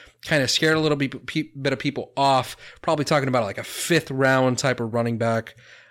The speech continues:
We'll see where he ends up. Might, you know, anywhere between the third round and fifth round, I could see him going. You know, fourth or fifth round is where I would probably project him at. Gotta see where he ends up in terms of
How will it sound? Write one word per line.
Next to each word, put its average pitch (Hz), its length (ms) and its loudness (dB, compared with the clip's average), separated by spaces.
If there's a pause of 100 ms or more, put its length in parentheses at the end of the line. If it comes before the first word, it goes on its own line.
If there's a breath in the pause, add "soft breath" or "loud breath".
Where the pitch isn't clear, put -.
(400 loud breath)
We'll 117 160 -2
see 147 420 2
where 131 200 4
he 127 120 2
ends 120 160 2
up. 123 160 2
Might, 135 240 0
you 147 100 0
know, 107 120 -2
anywhere 170 340 4
between 143 400 2
the 120 100 2
third 139 380 2
round 131 480 2 (400 loud breath)
and 113 180 -2
fifth - 320 0
round, 120 380 2
I 107 60 -2
could 110 180 -6
see 123 200 -2
him 113 120 -2
going. 113 500 -2 (920 loud breath)
You 123 220 -2
know, 101 100 -2
fourth 151 300 0
or 139 60 0
fifth 135 240 0
round 127 280 2
is 107 140 -2
where 113 180 2
I 110 60 4
would 110 100 -2
probably 110 320 -2
project 110 420 -4
him 104 220 -4
at. 123 480 -2 (760 soft breath)
Gotta 131 220 4
see 131 220 2
where 117 160 2
he 113 180 -4
ends 113 240 -2
up 110 240 -4
in 123 80 -8
terms 107 340 -2
of 107 320 -4